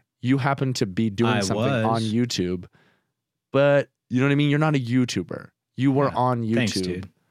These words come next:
Speaker 1: I know it's a good thing. I'm serious. Like, you just, you,
Speaker 2: No,
Speaker 1: you
Speaker 2: I
Speaker 1: didn't
Speaker 2: know.
Speaker 1: watch YouTube. You're not
Speaker 2: True.
Speaker 1: really a
Speaker 2: It's
Speaker 1: fan
Speaker 2: very
Speaker 1: of YouTube.
Speaker 2: true, but I'm saying,
Speaker 1: And
Speaker 2: like,
Speaker 1: then you,
Speaker 2: was he?
Speaker 1: you, Kasim or, or that guy?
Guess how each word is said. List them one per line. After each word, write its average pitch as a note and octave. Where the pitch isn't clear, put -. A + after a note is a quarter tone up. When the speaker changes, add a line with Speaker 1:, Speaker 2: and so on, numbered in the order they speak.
Speaker 1:
I C3
know F#3+
it's F#3+
a G3
good F3
thing. C3+
I'm C3
serious. D3
Like, B2
you C#3
just, D3+
you, C3
Speaker 2:
No, D3+
Speaker 1:
you -
Speaker 2:
I A#2
Speaker 1:
didn't C#3+
Speaker 2:
know. C#3
Speaker 1:
watch C#3
YouTube. C3+
You're A#2+
not B2+
Speaker 2:
True. -
Speaker 1:
really C3+
a B2+
Speaker 2:
It's -
Speaker 1:
fan B2+
Speaker 2:
very D#3+
Speaker 1:
of C#3+
YouTube. B2+
Speaker 2:
true, D3
but C3+
I'm C#3+
saying, D#3+
Speaker 1:
And D3
Speaker 2:
like, B2
Speaker 1:
then D3+
you, D#3+
Speaker 2:
was B2
he? B2+
Speaker 1:
you, -
Kasim C3+
or, A2
or G2+
that F#2+
guy? F2